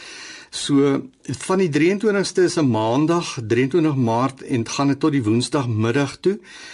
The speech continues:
En, uh, ons voorsien alles, ons sal slaapplek, uh, voorsien, ons sal help op watter manier, as, as jy hier kan kom, uh, vir jou verblyf, vir jou etes hierso, jy sal geen onkoste hê nie. So ons bied regtig alles wat ons vir hulle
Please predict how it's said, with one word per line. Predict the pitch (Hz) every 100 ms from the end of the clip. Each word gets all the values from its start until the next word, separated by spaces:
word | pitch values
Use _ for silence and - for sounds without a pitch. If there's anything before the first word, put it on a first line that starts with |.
| - -
En, | - 123 127 135 131 -
uh, | 123 127
ons | 147 151 -
voorsien | 165 123 - 170 165 165 160 -
alles, | - 151 160 147
ons | 135
sal | - 123
slaapplek, | - 147 147 147 151 147 147 -
uh, | 110 110 107 101
voorsien, | - 139 - - 139 139
ons | 113 110
sal | 120
help | 107 113 135 131
op | 131 117
watter | 110 135 147
manier, | 135 135 139 123
as, | - - -
as | 110
jy | 107
hier | 101 127
kan | 127 139 120
kom, | - 131 123 - - - - - -
uh, | 107 104 98 95
vir | 95 - 147
jou | 135 127
verblyf, | 135 110 117 117 123 117
vir | 120
jou | 113 127
etes | 143 123 - 123
hierso, | 131 117 - 131 120
jy | 120 113
sal | 120 135
geen | - 190 175
onkoste | 143 120 123 110 120
hê | - 123
nie. | 120
So | 165
ons | 160 139
bied | 185 175
regtig | 135 147 - 143
alles | 165 175
wat | 170 147
ons | 143
vir | - 139
hulle | 135